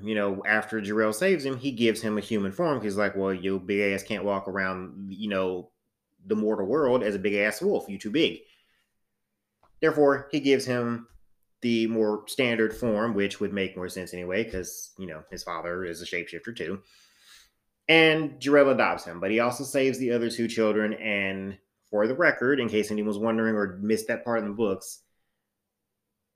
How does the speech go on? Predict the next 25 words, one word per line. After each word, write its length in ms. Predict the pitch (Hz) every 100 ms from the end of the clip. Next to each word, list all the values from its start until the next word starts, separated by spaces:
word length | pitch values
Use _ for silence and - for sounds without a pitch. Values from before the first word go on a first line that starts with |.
| _ 110
Loki's 340 | 113 110 92
daughter, 400 | 131 156 170 175
Hela, 400 | 147 160 156 151 -
is 720 | 127 120 120 117 - - - _ _ _ _ _ -
subservient 680 | - 127 - 131 123 120
to 60 | 110
Hades 380 | 120 120 113 98
in 80 | 98
the 140 | 104
underworld. 760 | 139 131 123 123 123 120 120 -
Jormungandr 720 | 107 123 127 123 120 117 107
the 80 | 98
serpent 540 | 135 127 131 123 113
is 160 | 107 -
subservient 640 | 107 - 104 92 98 80
to 140 | 101
Apollo, 540 | 90 - 87 - - - -
who 100 | 95
likes 320 | 85 85 -
snakes. 460 | 92 78 - - - _ _ _ _ _ _ _ _ _ _ _ _ _ _ _ - - 127
Um, 540 | 120 113 104 101 98 - _ _ _ _ - - _ _ _ _ _ -
and 120 | 151
that 80 | 139
gets 420 | 135 131 - -
to, 240 | 127 123